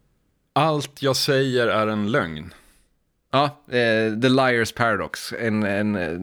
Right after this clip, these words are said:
Speaker 1: Ja.
Speaker 2: en riktig klassiker. "This statement is false", brukar man ju s-,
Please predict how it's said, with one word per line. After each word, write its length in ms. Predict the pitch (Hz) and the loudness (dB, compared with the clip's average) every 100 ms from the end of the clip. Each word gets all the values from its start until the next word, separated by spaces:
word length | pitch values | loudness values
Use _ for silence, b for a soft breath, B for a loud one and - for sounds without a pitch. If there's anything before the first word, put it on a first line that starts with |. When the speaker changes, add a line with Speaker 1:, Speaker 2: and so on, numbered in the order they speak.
| 92 | -2
Speaker 1:
Ja. 200 | 135 117 | 0 2
Speaker 2:
en 140 | 127 | 0
riktig 340 | 117 135 - 120 | 2 0 0 -2
klassiker. 460 | 107 87 90 76 - B B B B | -2 -4 -8 -10 -12 B B B B
"This 160 | 135 - | 0 0
statement 520 | - 127 120 117 104 | 0 0 0 -2 -2
is 180 | 107 - | -2 -4
false", 480 | - 113 90 - - | -2 -2 -2 -8 -6
brukar 200 | 98 92 | -6 -4
man 140 | 90 | -4
ju 80 | 90 | -4
s-, 140 | 90 | -4